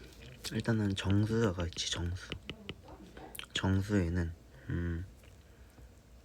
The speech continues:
일단은 양의 정수. 오씨.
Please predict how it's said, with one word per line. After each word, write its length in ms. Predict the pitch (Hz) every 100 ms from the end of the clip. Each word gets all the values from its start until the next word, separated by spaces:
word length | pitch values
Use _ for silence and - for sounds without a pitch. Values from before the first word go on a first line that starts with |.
| - - - - -
일단은 580 | - 90 95 113 127 120
양의 380 | - 87 101 104
정수. 480 | 101 87 90 92 - - - - - - - - - - - -
오씨. 320 | 87 82 -